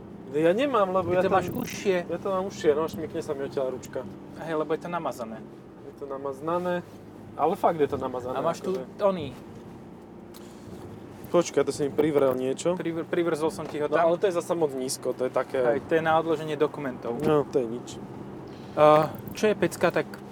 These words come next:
Speaker 2: pod dvojsedadlom spolujazdca sa, každé sedadlo sa dá vyklopiť a dá sa tam niečo schovať. Daný kontraband, alebo, neviem, a pa-, pri pašovaní orgánov, tá chladnička sa dá dať pod
Speaker 1: Mhm,
Speaker 2: sedačku.
Speaker 1: mhm. Nejaké to sediečko, plúcka,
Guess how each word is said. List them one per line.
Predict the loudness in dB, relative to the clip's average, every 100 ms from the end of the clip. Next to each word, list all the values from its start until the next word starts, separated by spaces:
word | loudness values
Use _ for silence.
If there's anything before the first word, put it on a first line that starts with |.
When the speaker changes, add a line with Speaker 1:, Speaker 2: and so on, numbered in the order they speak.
| 0
Speaker 2:
pod | 2 2 -2 -12 -12 -8
dvojsedadlom | 0 0 4 2 2 -4
spolujazdca | 0 4 6 6 2 -4
sa, | -4
každé | 4 4 4
sedadlo | 0 0 0
sa | 0
dá | 0
vyklopiť | 0 2 0 0 -2
a | 4
dá | 4
sa | 4 0
tam | -2
niečo | -6 -8
schovať. | -4 -2 -2 -4 -16 -16 -16 -16 -14 -6
Daný | -2 -2 -4 2
kontraband, | 2 4 0 2 -2 -2
alebo, | -2 0 0 0 0 0 -2 -14 -16 -14 -12 -10
neviem, | -6 -4 -6 -6 -12 -14 -16 -16 -16 -12
a | -8 -8 -6
pa-, | 0 0
pri | 0
pašovaní | -4 -4 0 -2 -2 -6
orgánov, | -2 -2 -2 -6 -10 -10
tá | -4
chladnička | 0 -2 -4 -10 -10
sa | -6
dá | -4
dať | -4 -4
pod | -4
Speaker 1:
Mhm, | -2
Speaker 2:
sedačku. | -2 -4 -10
Speaker 1:
mhm. | -10 -10 -12 -14 -14 -10
Nejaké | -8 -6
to | -6
sediečko, | 0 0 2 -2 -2 -10
plúcka, | -6 -6 -8 -6 -4 -4